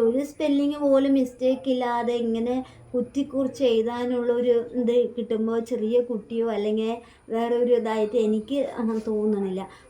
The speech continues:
അതും ഒരു പ്രാവശ്യം ചെയ്തു ഞാൻ, ഒരു, ആ, ഞാൻ പറഞ്ഞല്ലോ, ആദ്യം ഒരു പ്രാവശ്യം ചെയ്തപ്പോൾ ഞാൻ വേണ്ട വെച്ച് വിട്ടു. വീണ്ടും വീണ്ടും വീണ്ടും അത് ഓരോ പഴയ വീഡിയോസ് എടുത്തിട്ട് അതിലേക്ക് കമന്റും കാര്യങ്ങളും. ഇപ്പോൾ പുതിയ വീഡിയോസിലായിട്ട് ഇട്ടത് മിനിഞ്ഞാന്ന് നമ്മൾ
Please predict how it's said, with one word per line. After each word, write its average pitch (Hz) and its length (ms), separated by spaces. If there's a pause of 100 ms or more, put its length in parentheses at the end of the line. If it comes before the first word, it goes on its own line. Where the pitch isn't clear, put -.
അതും 233 220 (200)
ഒരു 233 180
പ്രാവശ്യം 277 460 (300)
ചെയ്തു 247 260 (120)
ഞാൻ, 233 160 (420)
ഒരു, 277 160 (280)
ആ, 262 40 (120)
ഞാൻ 285 180
പറഞ്ഞല്ലോ, 220 380
ആദ്യം 226 200
ഒരു 247 120
പ്രാവശ്യം 240 360
ചെയ്തപ്പോൾ 233 400
ഞാൻ 233 140 (480)
വേണ്ട 240 220 (160)
വെച്ച് 233 260
വിട്ടു. 220 160 (140)
വീണ്ടും 247 360
വീണ്ടും 262 340
വീണ്ടും 254 320
അത് 247 100 (120)
ഓരോ 240 200 (200)
പഴയ 247 240 (120)
വീഡിയോസ് 247 420
എടുത്തിട്ട് 240 400
അതിലേക്ക് 233 480 (440)
കമന്റും 240 480
കാര്യങ്ങളും. 233 520
ഇപ്പോൾ 302 200 (100)
പുതിയ 294 200 (120)
വീഡിയോസിലായിട്ട് 285 720
ഇട്ടത് 269 280
മിനിഞ്ഞാന്ന് 262 460
നമ്മൾ 254 180